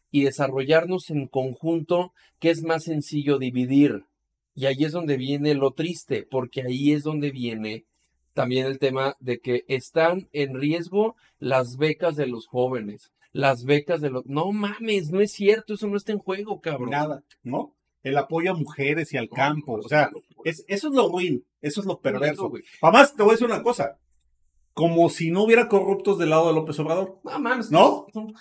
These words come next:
Speaker 2: Que me platiquen de las casas de Manuel Bartlett, que me platiquen de Ana Gabriela Guevara, que me platiquen del director del imss,
Speaker 1: Ajá.
Speaker 2: de las casas de Irma Heréndira Sandoval,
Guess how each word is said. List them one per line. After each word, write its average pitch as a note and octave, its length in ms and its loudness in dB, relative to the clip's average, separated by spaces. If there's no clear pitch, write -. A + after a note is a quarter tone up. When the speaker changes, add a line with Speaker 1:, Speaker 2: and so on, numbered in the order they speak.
Speaker 2:
Que D3 100 2
me D3 120 2
platiquen G3 520 6
de A3 80 8
las F3+ 220 8
casas G3 440 6
de F3+ 100 -2
Manuel C#3+ 280 4
Bartlett, E3 380 2
que C#3+ 120 -2
me C#3+ 100 4
platiquen F#3+ 800 4
de B2+ 120 0
Ana C#3 300 2
Gabriela C#3+ 380 2
Guevara, E3 560 4
que C3 100 -4
me C3+ 120 0
platiquen E3+ 500 0
del D#3+ 160 2
director C#3+ 440 2
del E3 160 -2
imss, F3+ 320 -8
Speaker 1:
Ajá. C3+ 460 -6
Speaker 2:
de C3+ 260 4
las C#3 180 0
casas F3 340 2
de E3 100 0
Irma C#3 540 2
Heréndira D#3+ 460 2
Sandoval, D#3 640 4